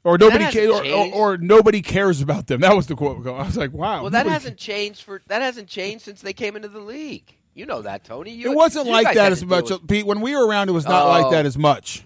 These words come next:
Speaker 2: Yes, it was.
Speaker 1: I don't
Speaker 2: You
Speaker 1: think
Speaker 2: don't remember, but it was. There were guys that should have went to the Pro Bowl for years that didn't go.
Speaker 1: Well, that's
Speaker 2: And,
Speaker 1: true.
Speaker 2: and, and then, you know, then you won, so they almost gave you instant respect. But after you, after that, it was, then it went back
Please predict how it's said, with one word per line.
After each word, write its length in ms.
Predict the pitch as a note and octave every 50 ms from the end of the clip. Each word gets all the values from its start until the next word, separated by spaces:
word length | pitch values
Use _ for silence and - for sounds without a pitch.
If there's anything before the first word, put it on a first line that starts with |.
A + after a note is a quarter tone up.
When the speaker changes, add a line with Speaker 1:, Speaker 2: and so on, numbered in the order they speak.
| _ _
Speaker 2:
Yes, 380 | - A#2+ C3+ C#3 C3+ C3+ - -
it 100 | C#3+ B2
was. 540 | A#2 A2+ G#2+ G#2 G2+ G2 F#2+ F2+ - - -
Speaker 1:
I 140 | D#3+ D#3 D#3
don't 120 | D#3+ D#3 C#3
Speaker 2:
You 60 | C#3+
Speaker 1:
think 120 | C#3+ C3+
Speaker 2:
don't 60 | B2 A#2
remember, 400 | A2+ A2 A#2 A#2 A2+ G#2+ G#2+ F#2+
but 160 | F#2 G#2 G#2
it 60 | G#2+
was. 240 | A2 B2 B2 A#2 G#2+
There 80 | B2+
were 80 | C3 C3
guys 260 | C3 E3 F3 E3 D#3
that 140 | E3 D3 -
should 160 | - E3+ D#3+
have 60 | D#3
went 140 | D#3 D#3 D3 -
to 40 |
the 60 | C3+ A2
Pro 260 | _ - D3+ D#3 D#3
Bowl 180 | D3 D3 C#3+
for 140 | C3+ _ C3+
years 280 | B2+ C3 C#3+ D3 D3 C3
that 120 | C3+ -
didn't 260 | - C#3+ C3+ C3+ B2+
go. 420 | B2 C3+ C3+ C3+ C3 C3+ C3+ C3+ - -
Speaker 1:
Well, 80 | D#3 E3+
that's 220 | G3 A3+ A#3+ -
Speaker 2:
And, 380 | A#2+ B2 B2 A#2+ A#2+ A#2+ A#2 -
Speaker 1:
true. 100 | - G#2+
Speaker 2:
and, 140 | A#2+ A#2+ A#2 _ _ _ _ _ _ _ _ _ _ _
and 140 | - B2+ C3+
then, 240 | C#3+ D3 C#3 C3 C3 _
you 140 | A2 D3 D#3
know, 220 | C#3 B2+ B2 B2 _ _ _ _ _ _ _ - - _ D3 _
then 160 | - G3 G#3
you 120 | A3+ G3+ E3+
won, 480 | D3 C#3+ F3+ G#3+ A3+ F3 C#3+ C#3 C#3+
so 200 | C#3+ - D3 C#3
they 140 | C3+ C#3 C#3
almost 280 | C#3+ D3 D#3 D#3 - _
gave 160 | D#3 D3 C#3
you 100 | C3 C3+
instant 220 | C3+ C#3 - C3 A2+
respect. 320 | A2+ - - D3+ C#3 -
But 100 | B2 A#2+
after 300 | C3+ C#3+ D3 - - A#2+
you, 160 | A2+ A2+ A#2 _ -
after 260 | B2+ C3 - _ -
that, 220 | A2 A#2+ B2+ C3 A#2+
it 60 | F#2+
was, 240 | F2+ F#2+ F#2 - _ _ _ _
then 100 | A#2+ A2+
it 60 | G#2
went 140 | F#2+ G2+ -
back 220 | - G#2+ G#2 -